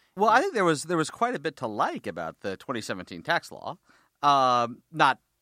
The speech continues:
not all of it was, was, was good, of course, but reducing the corporate income tax rate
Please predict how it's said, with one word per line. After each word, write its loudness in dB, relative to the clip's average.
not 4
all 0
of -2
it -8
was, -10
was, -8
was -12
good, -10
of -18
course, -10
but -4
reducing -6
the -6
corporate -6
income -6
tax -14
rate -18